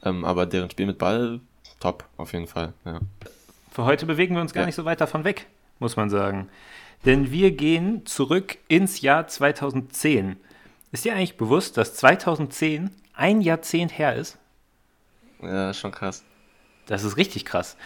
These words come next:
Speaker 2: weil mir ist das aufgefallen, ich hab nämlich mal so ein bisschen überlegt, was war zweitausendzehn so los. Da, zweitausendzehn ist man auch noch so durch, durch Parks gegangen und hat Kinder gesehen, wie die so spielend Nokia-Handys gegen Bäume geworfen haben.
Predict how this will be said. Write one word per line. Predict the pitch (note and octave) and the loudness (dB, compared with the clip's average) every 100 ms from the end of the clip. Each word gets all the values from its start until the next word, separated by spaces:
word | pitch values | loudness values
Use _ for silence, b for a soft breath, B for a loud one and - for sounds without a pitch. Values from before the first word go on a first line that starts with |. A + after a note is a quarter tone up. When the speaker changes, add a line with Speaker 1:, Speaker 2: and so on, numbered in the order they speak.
| B | B
Speaker 2:
weil | - A#2 | 2 4
mir | C#3+ | 4
ist | - | -2
das | C3 | -2
aufgefallen, | D#3+ F3+ C#3+ C3+ C#3+ | 0 0 0 0 0
ich | C3+ | 0
hab | C#3+ | -2
nämlich | D3+ C#3+ | -2 -2
mal | C3+ C3+ | 0 0
so | |
ein | C#3 | 0
bisschen | C#3 - | 0 -2
überlegt, | C3+ C3 C3+ B2 | 2 2 2 2
was | C3+ - | 0 2
war | C3 | -4
zweitausendzehn | - C#3+ C#3 C3 B2+ - B2+ A2+ | 2 0 2 -2 -2 0 0 2
so | G#2 | 2
los. | C3+ C3 G3+ - _ b b b | 2 2 -2 -12 _ b b b
Da, | A#2+ C#3 C#3 A#2+ | 4 4 2 -6
zweitausendzehn | - F#3 G3 D3+ C#3 F#3+ | 2 2 4 0 0 -2
ist | F3+ - | -2 -4
man | C3+ | -2
auch | D#3+ | 0
noch | C#3+ C#3 | -2 -4
so | - | -6
durch, | C3 - C3+ B2 - _ _ | -8 -4 -2 -2 -4 _ _
durch | - A#2+ - - | -10 -10 -10 0
Parks | C#3 D3+ F3+ - | 4 4 0 -8
gegangen | A#2+ A2 A2 D#3+ E4 - B B - | -4 0 0 0 -4 -10 B B -6
und | B2+ | 2
hat | D3+ D3+ | 2 2
Kinder | - G#3 G3+ | 4 6 6
gesehen, | E3 D3+ E3 | 2 -2 -2
wie | E3 D#3+ | -2 -4
die | D3+ | -4
so | C#3+ | -4
spielend | - - F#3 G3+ F3+ - | -6 -2 4 4 4 2
Nokia-Handys | D#3 F#3+ - C#3 D3+ D#3 | 2 4 2 0 0 -4
gegen | - B2 B2 | -2 -2 6
Bäume | C3 C3 | 8 8
geworfen | G2+ F#2+ F#2+ - | 6 2 2 0
haben. | F#2 F#2 F#2 | 0 0 -2